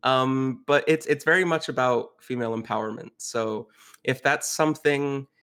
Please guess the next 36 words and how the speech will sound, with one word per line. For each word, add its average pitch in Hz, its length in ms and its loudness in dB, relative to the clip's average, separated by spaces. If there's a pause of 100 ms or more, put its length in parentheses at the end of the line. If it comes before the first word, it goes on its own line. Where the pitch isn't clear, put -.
(100)
that 127 160 4
you 135 160 4
hold 135 380 4
as 120 200 0
a 117 40 -4
strong 120 380 0
value, 156 520 0 (340)
that 127 160 -2
might 131 180 -2
be 127 100 -4
something 120 360 -4
you 117 100 -2
wanna 113 160 -2
look 110 220 -6
into. 147 260 -12 (1000)
Um, 113 580 0 (520)
because 123 720 2 (220)
they 131 120 6
are 131 160 6
very 135 320 6
tight-knit - 540 -6 (160)
and 127 160 0
they 127 80 2
are 123 140 2
very 123 720 0 (140)
helpful 123 460 0
to 107 180 -2
each 104 160 -6
other. 113 360 -6 (640)
And 120 560 4 (520)
they're 143 220 4
also 160 220 2
very 160 300 4
respectful 156 540 -4
to - 140 -4
anyone, 117 460 -4